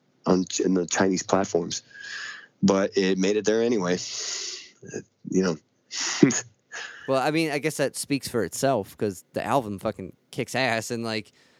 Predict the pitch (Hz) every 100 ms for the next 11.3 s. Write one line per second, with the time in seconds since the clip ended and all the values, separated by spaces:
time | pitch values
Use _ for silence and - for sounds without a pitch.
0 | - 117 139 123 - 120 95 104 123 104
1 | 113 123 117 113 92 113 110 98 - 123
2 | 131 - 110 101 110 104 110 110 95 98
3 | 113 107 - 101 87 - - _ - _
4 | - 104 - 131 127 127 131 135 151 160
5 | 170 180 220 220 208 _ _ _ _ -
6 | 143 147 135 139 135 170 196 185 123 131
7 | 147 170 127 147 151 180 151 156 156 135
8 | - 131 151 170 _ 120 123 123 123 143
9 | 123 107 98 104 107 101 101 101 - 82
10 | 87 107 104 - 95 95 90 - 104 92
11 | 92 98 -